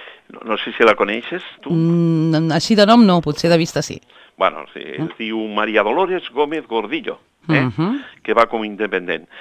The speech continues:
Speaker 1: De quart va José Javier Beguerías Alcalde, de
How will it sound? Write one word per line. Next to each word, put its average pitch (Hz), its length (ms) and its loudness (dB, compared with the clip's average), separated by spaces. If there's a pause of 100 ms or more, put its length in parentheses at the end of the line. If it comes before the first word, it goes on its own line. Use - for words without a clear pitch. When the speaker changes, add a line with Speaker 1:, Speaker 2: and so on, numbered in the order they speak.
(320)
Speaker 1:
De 107 240 -4
quart 127 400 6
va 107 480 6
José 107 540 -6
Javier 104 440 -2
Beguerías 101 680 -4
Alcalde, 135 600 0 (920)
de 107 320 -4